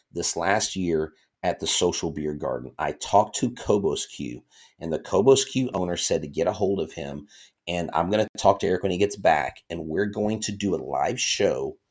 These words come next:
before a Astros game, a pregame show,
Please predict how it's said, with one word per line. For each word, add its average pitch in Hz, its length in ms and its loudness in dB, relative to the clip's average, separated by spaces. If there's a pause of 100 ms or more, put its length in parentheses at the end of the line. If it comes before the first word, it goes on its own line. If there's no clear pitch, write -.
(500)
before 90 540 2
a 110 60 2 (240)
Astros 82 580 4
game, 67 380 -4 (140)
a 73 80 2
pregame 107 640 2
show, 76 560 0